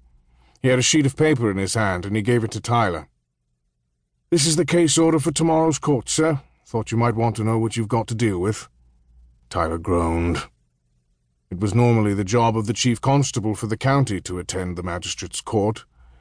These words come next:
but he was down with the flu. As detective inspector for the Ludlow station, Tyler had to attend in his place. It was not a thing he enjoyed, as it tended to make him despair of human nature. "Read it out to me, Oliver."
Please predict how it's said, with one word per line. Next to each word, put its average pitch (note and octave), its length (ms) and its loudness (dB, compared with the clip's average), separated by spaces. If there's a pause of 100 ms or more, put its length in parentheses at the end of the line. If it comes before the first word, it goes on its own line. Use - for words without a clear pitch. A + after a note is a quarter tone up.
(160)
but - 80 -12
he C3 140 6
was G#2+ 180 2
down G2 340 2
with G2 140 -2
the A2+ 60 -6
flu. F2+ 480 0 (920)
As F#2+ 120 -2
detective A2+ 460 -2
inspector A2+ 540 0
for A#2 120 -4
the G#2 80 0
Ludlow G#2 360 2
station, B2+ 600 0 (360)
Tyler D#3 380 4
had A#2 180 2
to A#2+ 160 0
attend G2+ 400 -4
in F#2+ 80 -4
his F#2+ 160 -6
place. C#2 460 -8 (380)
It G2 40 -12
was F#2+ 100 -6
not G#2 240 0
a D#2+ 60 -8
thing D#2+ 200 -6
he E2 140 -4
enjoyed, E2+ 580 -2 (480)
as G#2 140 -2
it G#2+ 80 -2
tended A2+ 300 2
to G#2+ 80 0
make A2+ 220 2
him G#2 140 -2
despair G2+ 720 0
of D#2+ 160 -10
human G2 340 -4
nature. G2+ 440 -4 (1200)
"Read D3+ 200 4
it D#3+ 40 4
out D#3+ 200 4
to A#2+ 100 0
me, G#2+ 120 2
Oliver." A#2+ 480 4